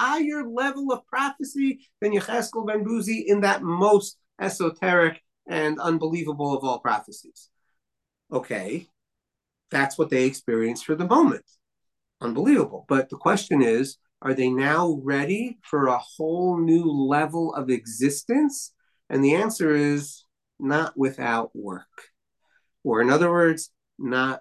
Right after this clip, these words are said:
without pain and transformation. Now,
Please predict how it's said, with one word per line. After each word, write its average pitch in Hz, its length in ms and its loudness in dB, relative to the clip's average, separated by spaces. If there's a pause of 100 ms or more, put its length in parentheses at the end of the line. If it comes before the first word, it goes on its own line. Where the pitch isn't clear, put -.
without 107 640 -4 (480)
pain 117 520 2 (120)
and 104 120 -8
transformation. 92 960 -6 (840)
Now, 131 240 2